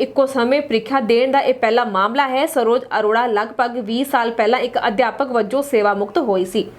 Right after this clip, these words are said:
ਪਰ ਅੱਸੀ ਸਾਲ ਦੀ ਉਮਰ ਦੇ ਵਿੱਚ ਉਹ ਇੰਦਰਾ ਗਾਂਧੀ ਓਪਨ ਯੂਨੀਵਰਸਿਟੀ ਦੇ ਛਿੰਦਵਾੜਾ ਸਟੱਡੀ ਸੈਂਟਰ ਦੇ ਵਿੱਚ ਭੋਜਨ ਅਤੇ ਪੋਸ਼ਣ ਦੇ ਵਿੱਚ ਡਿਪਲੋਮਾ ਲਈ ਹਾਜ਼ਰ ਹੋਈ। ਖਾਸ ਗੱਲ ਇਹ ਹੈ ਕਿ ਉਹਨਾਂ ਨੇ ਖੁਦ ਇਮਤਿਹਾਨ ਦਿੱਤਾ। ਨਾਲ ਹੀ ਉਹਨਾਂ ਦੀ ਨੂੰਹ ਡਾਕਟਰ ਸੁਨੀਤਾ ਅਰੋੜਾ ਅਤੇ ਪੋਤਰੇ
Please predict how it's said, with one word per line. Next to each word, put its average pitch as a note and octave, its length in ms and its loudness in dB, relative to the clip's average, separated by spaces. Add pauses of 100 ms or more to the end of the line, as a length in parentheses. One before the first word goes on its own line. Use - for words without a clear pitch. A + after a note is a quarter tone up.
(240)
ਪਰ G#3+ 140 2
ਅੱਸੀ A3 180 2
ਸਾਲ A3 280 2
ਦੀ A3+ 60 4
ਉਮਰ A3+ 260 4
ਦੇ B3 160 2
ਵਿੱਚ G#3+ 320 -2 (440)
ਉਹ C#4+ 80 4
ਇੰਦਰਾ D4 280 2
ਗਾਂਧੀ D#4+ 300 2
ਓਪਨ E4 280 2
ਯੂਨੀਵਰਸਿਟੀ C4+ 640 0
ਦੇ D4 140 2
ਛਿੰਦਵਾੜਾ A#3+ 460 0
ਸਟੱਡੀ A#3+ 260 -2
ਸੈਂਟਰ A3+ 360 0
ਦੇ B3 120 2
ਵਿੱਚ A3+ 280 -2
ਭੋਜਨ C4+ 440 0
ਅਤੇ C4+ 200 0
ਪੋਸ਼ਣ A3 320 2
ਦੇ A#3+ 160 2
ਵਿੱਚ G#3 200 0
ਡਿਪਲੋਮਾ G#3+ 600 0
ਲਈ A3+ 260 2 (140)
ਹਾਜ਼ਰ G3 240 0
ਹੋਈ। G3 240 0 (420)
ਖਾਸ C4+ 260 2
ਗੱਲ A3 300 2
ਇਹ G3+ 120 6
ਹੈ A#3 80 2
ਕਿ C4 120 0
ਉਹਨਾਂ B3 240 2
ਨੇ G#3 120 2
ਖੁਦ B3 280 0
ਇਮਤਿਹਾਨ G#3 540 0
ਦਿੱਤਾ। A#3+ 320 0 (400)
ਨਾਲ D4 240 2
ਹੀ E4 160 4
ਉਹਨਾਂ D4+ 320 2
ਦੀ D4+ 160 0
ਨੂੰਹ C4+ 280 2
ਡਾਕਟਰ B3 380 2
ਸੁਨੀਤਾ A#3 500 0
ਅਰੋੜਾ A#3+ 280 2
ਅਤੇ A#3+ 260 2 (340)
ਪੋਤਰੇ C4 500 2